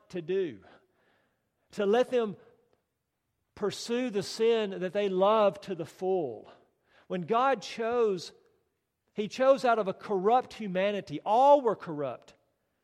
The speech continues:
And the ones he did not choose, he simply let them go their own way to exercise their will in sin to the full. It's as if all of humanity was, is,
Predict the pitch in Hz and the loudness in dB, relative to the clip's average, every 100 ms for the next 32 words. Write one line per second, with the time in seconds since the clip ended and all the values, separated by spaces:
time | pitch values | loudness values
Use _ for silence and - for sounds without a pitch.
0 | _ _ _ _ - 190 202 254 285 247 | _ _ _ _ -6 -2 2 4 2 -2
1 | 208 196 190 233 247 - 214 185 147 120 | -2 -2 0 0 -2 -6 -8 -6 -6 -10
2 | - - - _ _ 208 202 - 262 285 | -16 -20 -20 _ _ -10 -10 -4 -2 -2
3 | - 214 185 165 190 254 247 170 214 180 | -2 -2 -2 0 0 0 -4 -6 -4 -6
4 | 123 165 214 254 226 190 180 - 208 233 | -6 -2 2 4 4 2 0 -2 -2 -2
5 | 220 175 180 220 240 127 104 - _ _ | -2 -2 -2 0 -2 -6 -14 -20 _ _
6 | _ _ _ _ 208 202 226 247 - 247 | _ _ _ _ -10 -2 -2 -2 -6 -8
7 | - 233 233 208 139 214 240 196 226 254 | -2 0 0 -2 -2 0 0 0 4 6
8 | 214 196 160 - 208 220 156 110 104 - | 4 0 -6 -8 -6 -4 -4 -8 -16 -20
9 | _ _ _ _ _ _ _ _ _ _ | _ _ _ _ _ _ _ _ _ _
10 | _ _ 170 156 147 185 185 143 - _ | _ _ -10 -10 -10 -10 -8 -10 -16 _
11 | _ _ _ _ _ 165 220 220 160 247 | _ _ _ _ _ -6 0 0 6 6
12 | 208 226 269 294 277 202 214 220 262 254 | 6 4 8 10 8 6 -2 2 2 2
13 | - 175 170 - - _ - 202 | 0 -4 -6 -8 -20 _ -2 -2